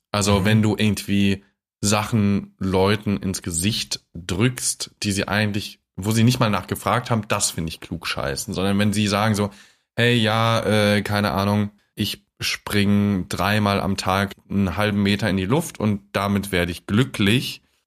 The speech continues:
Speaker 1: Und du sagst, „Nee, nee, nee, aber das ist so und so und so und so.“ Das ist klugscheißen, finde ich.
Speaker 2: Ja.
Speaker 1: Weißt du? Deswegen,
Speaker 2: Ja, ja.
Speaker 1: also das, wenn dich jemand danach fragt und du gibst halt noch eine random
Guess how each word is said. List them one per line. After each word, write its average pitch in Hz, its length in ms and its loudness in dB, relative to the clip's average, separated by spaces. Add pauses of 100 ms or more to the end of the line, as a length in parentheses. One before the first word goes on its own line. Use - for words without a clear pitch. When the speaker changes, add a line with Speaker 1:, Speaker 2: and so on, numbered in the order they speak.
(320)
Speaker 1:
Und 104 200 2
du 113 100 2
sagst, 104 300 0
„Nee, 143 260 6
nee, 147 140 4
nee, 131 240 6
aber 113 260 2
das 107 220 2
ist 110 120 4
so 127 140 4
und 127 100 6
so 107 140 4
und 107 100 4
so 123 160 4
und 110 140 6
so.“ 104 400 2 (600)
Das 117 180 0
ist 98 140 -2
klugscheißen, 67 680 -4
finde - 300 -12
ich. - 180 -18 (840)
Speaker 2:
Ja. 104 460 2 (1120)
Speaker 1:
Weißt 95 240 0
du? 147 240 0 (220)
Deswegen, 110 180 4
Speaker 2:
Ja, 127 60 6
ja. 127 80 4
Speaker 1:
also 127 140 2
das, 151 340 0
wenn 113 320 4
dich 107 100 -2
jemand 98 220 2
danach 95 160 -2
fragt 120 380 0
und 113 180 0
du 101 200 0
gibst 98 200 -2
halt - 100 -2
noch 95 100 -4
eine 90 140 -2
random 90 360 2